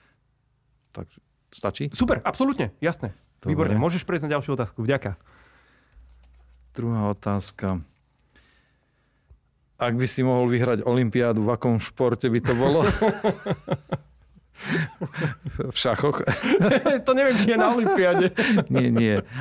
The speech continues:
Speaker 1: Ale mám rád, e, isto hokej, tenis. A to sú asi také najviac, čo sa mi páčia.
Speaker 2: A robíš aj aktívne nejaký šport?
Speaker 1: O, nie, moc nie.
Speaker 2: <laughs> A
Speaker 1: Ale,
Speaker 2: tak s kapucínými
Speaker 1: ale,
Speaker 2: bratmi možno zahráte
Speaker 1: ale
Speaker 2: sem tam hokej.
Speaker 1: Ehm, tak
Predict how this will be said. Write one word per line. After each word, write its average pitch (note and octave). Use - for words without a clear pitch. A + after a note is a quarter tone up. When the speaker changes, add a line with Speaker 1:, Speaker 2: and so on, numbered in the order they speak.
Speaker 1:
Ale C3
mám B2+
rád, A2
e, A2
isto G#2+
hokej, F#2+
tenis. F#2
A F#2+
to -
sú -
asi -
také -
najviac, F#2
čo -
sa F#2+
mi F#2
páčia. F#2+
Speaker 2:
A G2
robíš C3
aj B2+
aktívne F3+
nejaký F3
šport? -
Speaker 1:
O, C#3+
nie, F#2+
moc A#2+
nie. B2+
Speaker 2:
<laughs> -
A -
Speaker 1:
Ale, B2
Speaker 2:
tak -
s -
kapucínými E3+
Speaker 1:
ale, -
Speaker 2:
bratmi E3
možno D3+
zahráte F#3
Speaker 1:
ale C#3+
Speaker 2:
sem C3+
tam C3
hokej. B2
Speaker 1:
Ehm, A#2
tak -